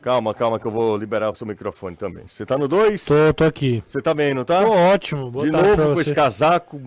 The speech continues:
Speaker 2: Sempre.
Speaker 1: fubento.
Speaker 2: Foi, não, foi, fez frio um pouquinho, eu já, eu já coloco
Speaker 1: E fez
Speaker 2: o casaco.
Speaker 1: frio, ah, porque choveu hoje, né?
Speaker 2: Choveu pra caramba, meu amigo. Porque eu trabalhei de manhã lá em casa,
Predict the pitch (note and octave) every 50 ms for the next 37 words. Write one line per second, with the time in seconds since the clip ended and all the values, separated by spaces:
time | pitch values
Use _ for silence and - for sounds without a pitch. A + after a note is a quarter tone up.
0 | A#2+ - - - - D#3+ D#3 D#3 E3 F3+ F3 - D3+ C3 A2 - _ - - -
1 | D#3 C3 G#2 F#2+ D3 E3+ F#3 - - D3 C#3 E3 D3+ C3+ C3+ C3+ C3 C3 C3 C#3
2 | C#3+ C#3 C3 B2 - - D#3+ D3+ - - A3 A#3 B3 - - - - A3 B3 C4+
3 | C4 B3+ - B3+ A#3+ F#3 - - G#3 G#3+ A3+ A3+ A3 A3 A3 G#3 G3+ F#3 E3+ F3
4 | F3+ - G3 F#3 E3 D3+ - - - - E3 D#3+ D3+ C#3 B2+ A#2+ E3+ F3+ F3 D3+
5 | D#3 D3+ E3+ D#3 C#3+ - - C3 - G3+ E3+ C#3+ D#3+ E3 D3+ C#3 D#3 D#3 D#3 C3
6 | A2+ A2+ A#2+ B2 C3+ C#3 C3 B2 B2+ C3 C3 C3+ D3 - E3+ E3 - G3 G3 G3+
7 | F#3 E3 E3 F#3 A3 B3 A3 G3 D#3 C3 A2 G#2+ - - - D3+ D#3+ - - G3
8 | G3 F#3 F#3+ F#3+ F3+ F3 E3+ D#3 D#3 E3 D#3+ D#3 D#3 D3+ D3 C#3+ C3+ - C#3+ C#3
9 | C3